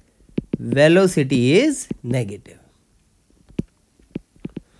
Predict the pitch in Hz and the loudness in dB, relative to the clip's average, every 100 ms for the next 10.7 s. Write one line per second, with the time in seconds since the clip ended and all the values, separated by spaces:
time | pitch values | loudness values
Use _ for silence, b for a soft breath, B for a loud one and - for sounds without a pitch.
0 | b b b b b - - 135 170 185 | b b b b b -20 -4 2 4 4
1 | 196 190 175 170 180 202 208 208 185 254 | 4 4 4 4 4 4 4 2 0 4
2 | 226 233 320 381 b b b 151 160 127 | 4 6 4 2 b b b 4 4 2
3 | 131 101 107 95 123 b b b - 262 | -2 -6 -8 -14 -20 b b b 0 0
4 | 311 - 311 294 311 269 285 220 170 226 | 0 2 2 2 0 0 0 0 0 2
5 | 160 113 131 - _ _ _ _ _ - | 2 0 -4 -10 _ _ _ _ _ -2
6 | 143 185 196 196 180 - 131 104 - - | 4 6 6 4 2 0 -4 -6 -12 -20
7 | - _ _ - _ _ _ _ _ _ | -20 _ _ -16 _ _ _ _ _ _
8 | _ _ _ _ _ - - 113 135 165 | _ _ _ _ _ -16 -14 -6 2 4
9 | 196 - - 214 202 202 208 208 202 208 | 4 2 2 4 6 4 2 2 4 2
10 | 202 185 202 - 254 381 392 | 4 4 4 2 0 0 -6